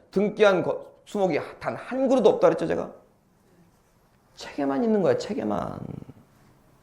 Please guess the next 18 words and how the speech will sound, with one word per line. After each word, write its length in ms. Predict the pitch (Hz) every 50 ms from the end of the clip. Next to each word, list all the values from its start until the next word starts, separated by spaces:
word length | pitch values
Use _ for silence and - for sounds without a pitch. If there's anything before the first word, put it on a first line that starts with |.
| _ _ _ _ _ _ _ _ _ _ _ _ _ _ _ _ _ - _ _ _ _ _ _ _ _ _ _ - - - - - - -
그러니까 560 | - 233 247 - 240 185 117 80 - - - - - - - - - -
내가 420 | - 147 165 214 - - - -
아예 220 | - 180 226 262 269
몰랐다면, 760 | 254 233 220 214 208 - 214 175 147 151 131 110 95 - - - - - - _ _ - -
어? 260 | - 254 262 - - -
담장이 680 | - 196 220 247 254 208 262 240 240 247 254 233 185 - - - - - _ _ -
경매가 680 | - 165 190 214 214 220 190 214 190 - - - - - - - - -
뭐 120 | - 135 135
나오니 340 | 139 131 151 190 214 233
안 140 | 226 185 175
나오니를 240 | 190 196 196 190 175
떠나서 540 | 190 190 185 180 160 160 135 - - - - - - - _ _
주택 340 | - - 208 - - 302 -
사면 280 | - 285 262 254 208
담장도 400 | - - 165 208 202 277 277 277
당연히 340 | 247 - - 190 233 262 247
내 180 | 180 139 143 -
거지. 640 | - 262 240 175 170 147 117 101 104 107 131 147